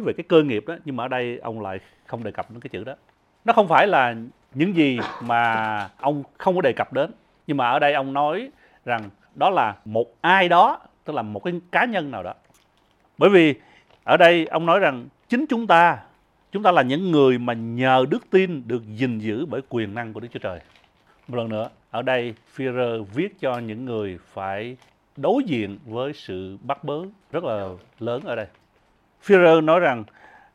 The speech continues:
đừng có quan tâm tới cái hoàn cảnh mà chúng ta đang đối diện, nhưng mà phải hướng đến những điều thuộc về cõi đời đời. Ông nói rằng, "Hãy nhớ đến cái cơ nghiệp mà chúng ta sẽ có được, nó không thuộc về trên đất này." Và ở đây ông nhắc rằng,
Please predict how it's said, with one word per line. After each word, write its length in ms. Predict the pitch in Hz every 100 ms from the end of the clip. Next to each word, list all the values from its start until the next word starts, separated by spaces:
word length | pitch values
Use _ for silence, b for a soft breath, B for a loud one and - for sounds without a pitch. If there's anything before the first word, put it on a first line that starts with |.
| -
đừng 300 | 135 123 117
có 160 | 143 165
quan 240 | - 151 147
tâm 360 | 151 143 139 -
tới 120 | 156
cái 160 | 151 160 -
hoàn 220 | 127 104
cảnh 280 | 95 95 170
mà 100 | 107 -
chúng 200 | - 151
ta 180 | 135 117
đang 260 | 117 117
đối 140 | 120 139
diện, 180 | 107 92
nhưng 160 | 104 110
mà 80 | 95
phải 300 | - 92 104
hướng 260 | - 151 180
đến 240 | 139 151
những 200 | 113 110
điều 240 | 120 104 92
thuộc 220 | - 95
về 160 | 101 92
cõi 160 | - 101
đời 100 | 98
đời. 160 | 85 - _ _ _ _
Ông 120 | - 165
nói 100 | 190
rằng, 200 | 147 113 B B
"Hãy 280 | - 117 131
nhớ 540 | 156 156 160 190 226 254
đến 120 | 247
cái 100 | 233 _
cơ 240 | 202 190 180
nghiệp 340 | 147 110 113 _ _ -
mà 80 | 110
chúng 160 | 165
ta 80 | 156
sẽ 200 | - 123
có 220 | - 185
được, 220 | 202 113
nó 100 | 127
không 200 | 143 131
thuộc 220 | 113 110 104
về 240 | 98 87 - _
trên 100 | 110
đất 160 | 131
này." 120 | 113 90 _ _ b b -
Và 160 | 107
ở 120 | 117 135
đây 260 | 127 123 120
ông 440 | 127 127 123 123
nhắc 220 | 151 185
rằng, 280 | 139 117 104